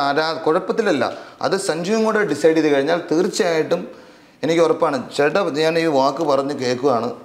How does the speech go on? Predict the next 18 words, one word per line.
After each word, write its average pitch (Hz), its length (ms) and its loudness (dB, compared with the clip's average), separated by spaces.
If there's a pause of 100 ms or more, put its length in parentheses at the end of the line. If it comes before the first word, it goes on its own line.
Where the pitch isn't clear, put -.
(120)
ഞാൻ 120 220 -2
ഒന്നോടെ 147 300 2
പറയുകയാണ്. 123 400 2 (840)
ഈ - 20 0 (140)
ലീഗ് 180 260 2
കഴിയുമ്പോൾ, 123 400 -2 (1500)
യെസ്, 240 240 0
സഞ്ജു 131 300 0
is 90 120 -4
there. 87 140 -10 (1040)
പക്ഷേ 127 240 2 (100)
ഈ - 20 2 (120)
കാണുന്ന 135 380 0
മലയാളക്കര 123 580 2 (600)
എല്ലാവരും 127 640 2
പറയും, 90 280 -8
കുറേ 98 240 -8
പേര്. 90 200 -16